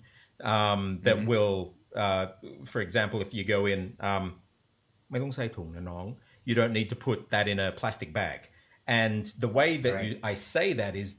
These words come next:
Speaker 1: a colloquial way that anyone else would say it. And they mightn't even be looking at your face. And then the whole interaction will just be in Thai and go without any surprise at all.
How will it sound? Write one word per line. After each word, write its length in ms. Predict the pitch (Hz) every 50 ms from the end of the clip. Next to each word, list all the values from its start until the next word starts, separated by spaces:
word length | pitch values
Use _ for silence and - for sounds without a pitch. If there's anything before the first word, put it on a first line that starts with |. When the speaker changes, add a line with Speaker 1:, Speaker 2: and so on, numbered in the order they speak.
| - _ -
Speaker 1:
a 80 | 104
colloquial 540 | - - - 98 98 110 107 - 143 139 139 117
way 240 | 104 104 110 120 123
that 180 | 101 101 98 - -
anyone 360 | - 104 113 123 123 113 107 107
else 240 | 117 139 131 -
would 160 | - 110 92 95
say 200 | - - 139 131 101 98
it. 60 | 98 - - - - - _ -
And 320 | - 120 123 123 120 120 113
they 120 | 123 131
mightn't 260 | 143 139 127 120 117
even 200 | 117 120 113 113
be 120 | 104 107 107
looking 320 | 107 120 131 - 127 110
at 100 | 104 107
your 100 | 104 101 - - 127
face. 220 | 123 110 104 -
And 200 | 120 107 104 101
then 200 | 101 113 113 110
the 80 | 104 98
whole 220 | - 120 104 101 101
interaction 500 | 104 95 - 104 98 95 98 - 131 123
will 80 | 113 104 101
just 100 | 110 107 -
be 100 | 117 110
in 140 | 101 98 95
Thai 280 | - - 117 107 113 117 110 104
and 180 | 101 98 92
go 340 | 95 110 110 110 110 110 107
without 440 | 104 101 107 104 - 117 107 101 101 - 107 110
any 120 | 110 107
surprise 500 | 104 - - - - 101 90 87 85 -
at 60 | 90 87
all. 160 | 82 71